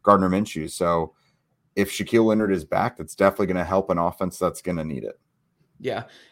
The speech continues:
Speaker 2: And one thing I wanna ask you before we close out this one, because we talked about this with guard, we're gonna talk about this during the next <laughs> segment with cornerback, is if Shaquille Leonard's recovery doesn't go as you plan, you know, say you're,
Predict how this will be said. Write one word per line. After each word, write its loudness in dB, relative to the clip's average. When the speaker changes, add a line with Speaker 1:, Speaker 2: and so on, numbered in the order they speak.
Speaker 2:
And -2
one 0
thing -2
I 0
wanna -2
ask -4
you 0
before -4
we -2
close -4
out -6
this -8
one, -4
because -10
we -6
talked 2
about -2
this 0
with -6
guard, -4
we're -2
gonna 2
talk 4
about 2
this 0
during -2
the -4
next -2
<laughs> -8
segment -2
with -8
cornerback, -4
is -2
if 0
Shaquille 0
Leonard's 0
recovery -2
doesn't -4
go -4
as -6
you -8
plan, -8
you -6
know, -4
say 2
you're, -2